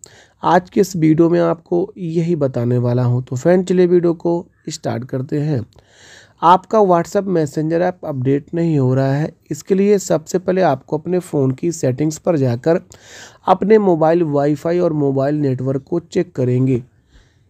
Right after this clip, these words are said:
इतना करने के बाद आपको अपने फ़ोन के स्टोरेज को करना है। अपने फ़ोन के माई फाइल या फाइल मैनेजर पर जाकर अपने स्टोरेज चेक करेंगे, कभी स्टोरेज की वजह से प्रॉब्लम हो जाती है।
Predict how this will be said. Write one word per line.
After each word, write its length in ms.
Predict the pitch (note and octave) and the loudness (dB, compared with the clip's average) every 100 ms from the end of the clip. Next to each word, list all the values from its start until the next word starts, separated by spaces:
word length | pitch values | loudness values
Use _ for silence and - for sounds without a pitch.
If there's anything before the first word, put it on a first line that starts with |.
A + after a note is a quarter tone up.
| _ | _
इतना 280 | F#3+ F3+ A3 | 0 2 0
करने 340 | G#3+ G#3+ G3+ G3+ | 2 2 2 2
के 120 | G3+ | 0
बाद 300 | F3+ F#3 G3+ | 2 0 0
आपको 400 | E3 C#3 - E3+ | -4 -4 -4 -6
अपने 260 | E3+ F#3 | -2 -4
फ़ोन 400 | F#3 - D3+ D3 D3 - | -4 -4 -2 -2 -2 0
के 160 | F3+ F3+ | -2 0
स्टोरेज 540 | F3 - - C#3 D3+ | -8 -6 0 2 0
को 220 | - G3+ F#3 | -4 -2 -2
करना 320 | C#3+ B2+ C#3+ | 0 0 0
है। 260 | C#3+ D#3+ - _ _ _ _ _ _ _ _ | -2 -4 -8 _ _ _ _ _ _ _ _
अपने 300 | - E3+ G#3+ | -2 2 4
फ़ोन 340 | G#3+ - F#3+ F#3+ | 2 2 0 0
के 220 | F#3+ G3+ | 2 2
माई 320 | F3 D3 E3+ | 2 2 0
फाइल 320 | D#3+ F#3+ F#3 | 0 0 2
या 100 | F#3+ | 0
फाइल 340 | F#3 - D3+ D#3 | -2 -2 -2 0
मैनेजर 400 | E3+ D#3+ D#3 E3 | 0 2 0 0
पर 200 | F3 D3 | 0 -2
जाकर 320 | C3 C3 D#3 | -2 -2 -2
अपने 320 | D#3 F3 F3 | -4 -2 -2
स्टोरेज 400 | E3 - C3 D3 | -2 -2 -2 -2
चेक 240 | D3 D3 C3 | -2 -6 -2
करेंगे, 480 | C3+ C3 C3+ E3 - _ | 0 0 0 -2 -8 _
कभी 300 | E3 F#3 G3+ | 0 2 0
स्टोरेज 420 | F#3 - D#3+ D#3+ | -2 0 0 0
की 180 | - - | -4 -4
वजह 240 | F3+ C#3 C3+ | 0 2 0
से 180 | C3+ | -2
प्रॉब्लम 460 | F3 - C3 B2 D3 | -4 -2 -2 0 -2
हो 180 | D3+ F3 | 0 0
जाती 360 | D3 B2 C3 | 0 -2 -2
है। 240 | C3+ C3+ | -2 -2